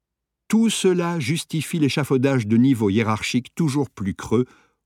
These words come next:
occupés par des hommes et des femmes au titre compliqué qui, s'ils parlent couramment le jargon corporate,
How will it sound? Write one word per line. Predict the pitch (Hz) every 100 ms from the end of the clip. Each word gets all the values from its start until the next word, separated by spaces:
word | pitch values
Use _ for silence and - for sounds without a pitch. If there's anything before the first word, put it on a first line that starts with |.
| -
occupés | 135 - 139 147
par | - 98
des | 92 90
hommes | 147 135
et | 104
des | 87
femmes | - 120 127
au | 95
titre | - 131 92
compliqué | - 156 - 104 - 143 175 - -
qui, | - 156 - _ -
s'ils | - 127
parlent | 101 147 110
couramment | - 135 113 127
le | 113 92
jargon | 110 101 113 104
corporate, | - - - 98 151 180 -